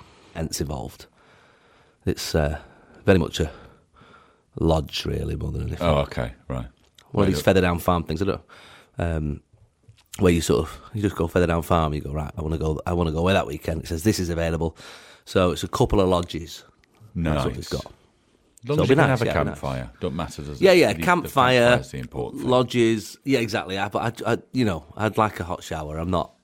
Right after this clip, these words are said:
Speaker 1: I'm not that guy.
Speaker 2: No, you're not savage. Yeah.
Speaker 1: No, no, I'm not. But you've got your van, haven't you? You've got your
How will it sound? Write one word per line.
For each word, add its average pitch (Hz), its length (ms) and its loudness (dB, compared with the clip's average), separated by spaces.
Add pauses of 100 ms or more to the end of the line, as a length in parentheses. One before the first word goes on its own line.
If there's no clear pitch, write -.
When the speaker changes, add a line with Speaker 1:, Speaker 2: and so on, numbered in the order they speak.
(320)
Speaker 1:
I'm 92 120 -2
not 90 160 2
that - 180 -8
guy. - 280 -12 (520)
Speaker 2:
No, 85 180 -4
you're 71 160 -4
not 69 200 -4
savage. - 520 -12 (200)
Yeah. 62 180 -8 (140)
Speaker 1:
No, 98 260 0 (300)
no, 95 280 -6 (100)
I'm 85 120 -6
not. 76 140 -6
But 196 100 4
you've 226 160 2
got 113 100 2
your 98 100 0
van, 101 180 2
haven't 101 180 -2
you? 78 60 -6
You've 90 200 -4
got 92 120 -4
your 82 160 -6